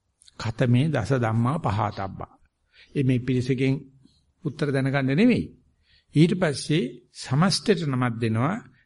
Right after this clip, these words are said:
දස කම්මපතා. දස අකුසල කර්මපතයක් බුදුරජාණන්සේ දේශනා කළා තියෙනවා.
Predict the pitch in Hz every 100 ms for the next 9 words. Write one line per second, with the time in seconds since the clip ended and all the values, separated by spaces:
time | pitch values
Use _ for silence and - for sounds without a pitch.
0 | _ 135 117 113 185 233 - - 117 135
1 | 131 127 127 - 123 101 - - - _
2 | _ _ _ _ _ _ _ 139 120 120
3 | 180 220 - 135 - 202 185 190 135 143
4 | 156 156 151 151 135 - - - _ _
5 | _ _ _ _ - 131 143 139 131 123
6 | 127 123 120 127 131 127 143 135 151 160
7 | 240 277